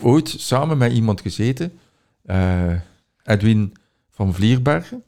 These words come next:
Edwin van Vlierbergen is de vroegere C E O geweest van Volvo Gent.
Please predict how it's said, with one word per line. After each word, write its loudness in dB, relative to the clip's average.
Edwin 2
van 0
Vlierbergen 0
is 0
de -2
vroegere -2
C -6
E 2
O 4
geweest -2
van 0
Volvo -2
Gent. -8